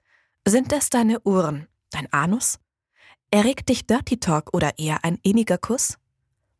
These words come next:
Bist du ein visueller Typ oder stehst du auf Schmerzen?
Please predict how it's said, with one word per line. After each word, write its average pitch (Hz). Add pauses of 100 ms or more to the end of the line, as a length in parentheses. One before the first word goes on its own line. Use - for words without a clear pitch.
(200)
Bist -
du 285
ein 254
visueller 196
Typ -
oder -
stehst -
du -
auf -
Schmerzen? -